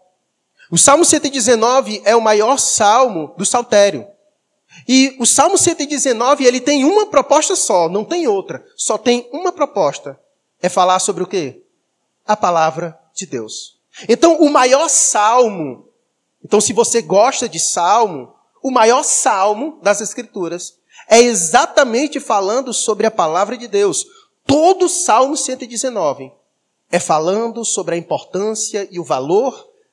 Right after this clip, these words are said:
da palavra de Deus para as nossas vidas. Isso mostra a importância e o valor dela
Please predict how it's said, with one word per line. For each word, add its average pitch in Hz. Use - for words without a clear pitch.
da 156
palavra 185
de 233
Deus 165
para 139
as 135
nossas 135
vidas. -
Isso 254
mostra 196
a 170
importância 214
e 214
o 208
valor 190
dela 220